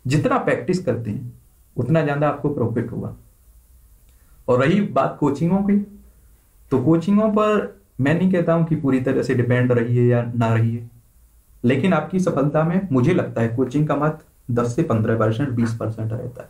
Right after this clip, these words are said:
शायद कई कोचिंग वाले को बुरा लगे, अगर कई लड़कों को भी बुरा लगे, लेकिन मैन है आपको पढ़ना है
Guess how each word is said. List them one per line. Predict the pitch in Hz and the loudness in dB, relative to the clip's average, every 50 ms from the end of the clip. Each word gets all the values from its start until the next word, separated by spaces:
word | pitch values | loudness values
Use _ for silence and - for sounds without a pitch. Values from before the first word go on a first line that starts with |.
| - - - _ _ _ _ _ _ _ _ - - _ _ _ - | -20 -20 -20 _ _ _ _ _ _ _ _ -20 -20 _ _ _ -4
शायद | - 143 156 160 160 | -2 0 0 0 0
कई | - 165 165 | 0 0 0
कोचिंग | 165 - 151 151 147 156 151 156 160 156 151 | 0 0 0 0 2 2 2 4 4 4 2
वाले | 139 135 131 135 131 | 2 2 2 0 0
को | 123 123 127 | -2 -2 -2
बुरा | 120 120 120 117 117 | 0 2 2 2 2
लगे, | 117 113 117 117 117 117 117 | 0 0 0 0 2 2 2
अगर | 113 113 120 120 117 - - - - - - - - | 2 2 2 0 0 -4 -8 -14 -20 -20 -12 -2 0
कई | 135 127 | 2 4
लड़कों | 120 120 117 117 123 117 | 4 4 2 2 0 2
को | 113 | 2
भी | 113 110 | 0 0
बुरा | 113 110 110 113 113 107 | 0 0 0 0 0 -2
लगे, | 107 - - 113 117 - - - _ - - _ _ - _ - | -2 -2 -4 -6 -8 -10 -14 -20 _ -20 -20 _ _ -20 _ -2
लेकिन | - 127 127 127 170 | 0 2 2 2 2
मैन | 165 156 160 165 | 2 2 2 0
है | 175 175 185 190 202 190 - - | 0 0 2 2 2 0 0 -2
आपको | 123 123 123 120 - 147 | -2 -2 -2 -2 -2 -2
पढ़ना | - - 113 113 113 117 | -2 -2 0 0 2 2
है | 139 165 - - - | 2 0 0 -2 -6